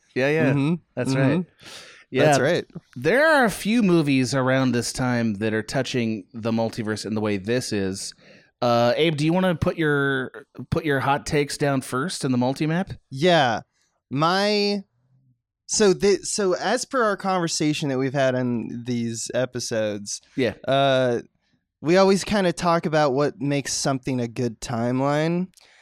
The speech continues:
Speaker 2: And this
Speaker 1: Mm-hmm.
Speaker 2: is, like, so early days for, like, it's by no stretch of the imagination the first parallel reality film. Like, the whole concept is that she wakes up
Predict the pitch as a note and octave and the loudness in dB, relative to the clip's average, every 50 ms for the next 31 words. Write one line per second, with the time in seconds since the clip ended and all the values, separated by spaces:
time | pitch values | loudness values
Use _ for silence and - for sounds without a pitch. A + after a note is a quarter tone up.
0 | _ _ _ _ _ - D#3 E3 D3+ D#3 D3+ D#3 E3 G3+ A#3 G3+ F3+ G3+ G3+ F3 | _ _ _ _ _ 0 2 4 6 6 6 6 6 4 2 2 4 2 2 2
1 | - - - - - - F3+ F#3 F#3 D3+ G2+ C3 D3+ D#3+ E3 E3 D#3+ D3+ D3+ D3 | 2 0 -4 -4 0 2 4 6 6 4 4 2 2 4 4 4 4 4 4 4
2 | C#3 C3+ B2+ A#2+ - - B2 - C#3 C3 B2 C3 C#3+ D#3 D#3+ F3 F3+ E3+ - - | 4 4 2 2 0 -2 -2 0 0 2 2 4 4 4 2 2 2 0 -2 -4
3 | - - - - D#3+ D3+ C#3+ C#3+ C#3 C3+ C3+ B2+ A#2+ - C#3 D#3 D3+ C#3 - - | -4 -6 -4 0 2 2 4 4 4 4 2 2 2 2 2 2 2 2 0 -8
4 | - - - - - D#3+ - - - _ _ D#3+ _ - - - G#3+ A#3+ A3+ G3 | -20 -20 -12 -6 -6 -4 -4 -6 -10 _ _ -20 _ -16 -6 0 2 2 4 4
5 | G3 F#3+ F3+ D#3+ - F#3+ E3 D3+ - D#3 C#3+ C3+ C3 B2+ B2 B2 A#2+ B2+ B2 B2 | 4 4 2 2 2 0 0 0 0 -2 -2 -2 0 -2 -2 -4 -4 -4 -4 -4
6 | A#2+ A#2 - B2 A#2+ A#2 - - C#3 B2+ B2 - - - D3+ C3+ B2 A#2+ A#2+ A#2 | -4 -4 -4 -4 -6 -6 -4 -2 -2 -2 -2 -4 -6 -4 -2 0 0 2 0 0
7 | A#2 A#2 A2+ A2+ A2+ A2 A2+ A2+ A2+ A2 A#2 A#2 A#2 A#2 B2 B2 - - C#3+ C#3 | 0 0 0 0 0 0 0 0 0 2 2 2 0 0 -2 -2 -4 -2 0 0
8 | C#3 C#3+ C#3+ D3 C#3+ - - - - - - - C#3 D3+ B2 D#3 C#3+ D#3+ D#3 C#3+ | 2 2 2 0 -2 -6 -10 -20 -20 -12 -4 -2 0 2 2 4 4 4 4 2
9 | - - D3+ D3 C#3+ C#3 - - C#3 C3+ - - C3 B2 A#2+ B2 B2 B2 B2 - | 2 2 2 2 2 2 2 2 0 0 0 -2 -4 -4 -2 0 -2 -2 -2 -4
10 | - - - B2 B2 A#2+ B2 A#2+ A#2+ A#2 A#2 A#2+ _ _ _ _ _ _ - A#2 | -8 -8 -6 -4 -2 -2 -2 -2 -2 -4 -4 -8 _ _ _ _ _ _ -8 -2
11 | B2+ C#3+ D3+ D#3 C#3 - - - E3+ D#3 D3+ C#3+ C3 A#2+ A2+ - - - | 0 2 4 2 2 0 -2 0 2 4 6 6 6 4 2 -2 -4 -14